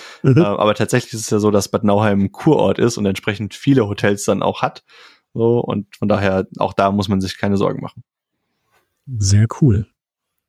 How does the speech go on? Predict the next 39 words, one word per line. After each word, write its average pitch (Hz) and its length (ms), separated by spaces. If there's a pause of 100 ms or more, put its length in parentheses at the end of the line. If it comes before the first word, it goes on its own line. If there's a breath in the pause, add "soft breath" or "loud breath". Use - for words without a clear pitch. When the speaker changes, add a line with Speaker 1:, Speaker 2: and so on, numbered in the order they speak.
(200)
Speaker 1:
Genau, 139 200
das 95 160
werden 135 160
wir - 80
alles 147 200
verlinken. 190 600 (120)
Ähm, 135 540 (640 soft breath)
genau, - 160
damit 107 180
die 120 60
Leute 117 320
den, 117 260
den 117 200
Weg 123 180
zu 156 140
euch 139 160
finden, 135 340
aber 104 360
es - 280
ist - 80
ja 95 60
auch - 80
nicht 107 180
schwer, - 260
euch, - 380 (260)
äh, 113 300
zu - 200
googeln. 135 440 (760)
Ja, 120 220
wer, 127 260
wer 131 300
euren 120 220
Podcast - 400
noch 147 60
nicht, - 380
äh, 143 340
abonniert 135 500
hat, - 320
äh, 120 220